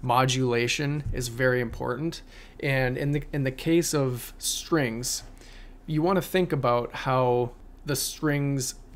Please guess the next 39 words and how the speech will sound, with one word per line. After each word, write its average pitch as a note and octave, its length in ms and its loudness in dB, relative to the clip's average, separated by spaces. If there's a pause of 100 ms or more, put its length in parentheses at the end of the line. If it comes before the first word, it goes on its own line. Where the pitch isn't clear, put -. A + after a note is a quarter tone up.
(120)
and B2 240 -2
the A#2 60 -6
players C3+ 680 2
are B2 180 -2
going A#2+ 380 -2
to A#2 580 -4
manipulate B2+ 680 0
their A#2 200 0
instruments. A2 560 -6
So B2+ 420 4 (240)
in D3 100 2
a B2+ 60 4
bowed C3+ 420 4
instrument, B2+ 640 -2
you're C3+ 100 -4
going D3 220 0
to D3 60 0
wanna C3 260 0
try B2+ 240 -2
to B2 180 -2
emulate B2 720 0 (280)
how C3+ 320 4
they B2 200 2
play A#2+ 540 2 (140)
naturally A#2+ 680 -2
in, A2+ 500 -6
in A#2+ 120 -6
an A2+ 100 -6
orchestra. C3+ 580 -6 (380)
And C#3+ 100 0
I'll C3 80 4
show D#3+ 280 6
you, B2+ 500 4
I'll C3 80 -4
show D3 240 0
you C3 160 2
that A#2 380 0
with - 520 -8
the B2+ 520 -4